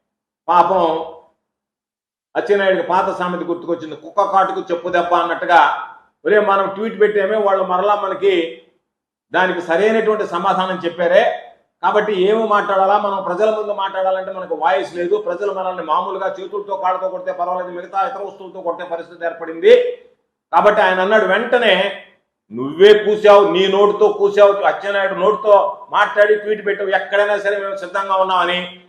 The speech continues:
మేము సిద్ధం" అని చెప్పి, చెప్పి తెలియజేసామని తోక ముడిచి పారిపోయి ఈరోజు దాని మీద అసెంబ్లీకి రండి చర్చిద్దాం అన్నాడు. అసలు మీకు మాట్లాడడానికి సిగ్గు బుద్ధి ఉందా? మీరు మాట్లాడినటువంటి మాట మీద మీరు నిలబడే, చంద్రబాబు నాయుడుకి ఏ రోజు మాట మీద నిలబడేటువంటి అలవాటు లేదు.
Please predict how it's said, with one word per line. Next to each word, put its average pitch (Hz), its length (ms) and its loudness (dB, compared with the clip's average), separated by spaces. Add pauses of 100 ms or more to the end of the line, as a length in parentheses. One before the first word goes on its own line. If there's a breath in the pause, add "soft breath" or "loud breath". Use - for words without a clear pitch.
(260)
మేము 226 180 0
సిద్ధం" 196 360 -2
అని 254 140 -2
చెప్పి, 247 200 -4
చెప్పి 240 120 -2
తెలియజేసామని 233 720 0
తోక 220 360 0
ముడిచి 226 300 -4
పారిపోయి 180 960 0 (280)
ఈరోజు 233 240 8
దాని 220 180 2
మీద 233 140 2
అసెంబ్లీకి 247 520 -2
రండి 175 160 -4
చర్చిద్దాం 104 440 -10
అన్నాడు. 87 220 -20 (1080)
అసలు 180 240 -6
మీకు 147 220 -8
మాట్లాడడానికి 160 800 -2
సిగ్గు 160 520 -10
బుద్ధి 139 400 -6
ఉందా? 135 340 -6 (800)
మీరు 220 220 2
మాట్లాడినటువంటి 226 720 0
మాట 208 200 -2
మీద 208 180 -2
మీరు 190 180 -4
నిలబడే, 208 340 -2
చంద్రబాబు 214 520 0
నాయుడుకి 214 260 -4
ఏ 202 80 0
రోజు 214 200 4
మాట 196 260 -4
మీద 190 160 -12
నిలబడేటువంటి 170 540 -6
అలవాటు 139 300 -4
లేదు. 120 340 -8